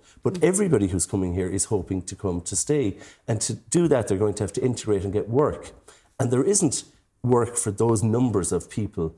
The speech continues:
in West Clare. So, y-, you know, there, we're going to have to match, if we're serious about integration, unless we want to create ghettos, unless we want to create division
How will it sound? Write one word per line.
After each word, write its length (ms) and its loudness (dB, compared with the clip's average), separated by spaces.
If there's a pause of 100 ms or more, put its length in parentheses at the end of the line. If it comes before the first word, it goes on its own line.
(580)
in 200 2
West 300 -2
Clare. 420 -2 (400)
So, 580 0
y-, 140 -2
you 100 2
know, 300 6
there, 280 2
we're 180 4
going 240 4
to 100 -4
have 200 2
to 120 -2
match, 420 -2 (320)
if 200 0
we're 100 4
serious 480 0
about 240 0
integration, 520 -2
unless 300 0
we 60 0
want 200 2
to 60 -14
create 340 -4
ghettos, 300 -2
unless 440 -2
we 60 -6
want 220 -2
to 80 -14
create 300 -4 (300)
division 580 -2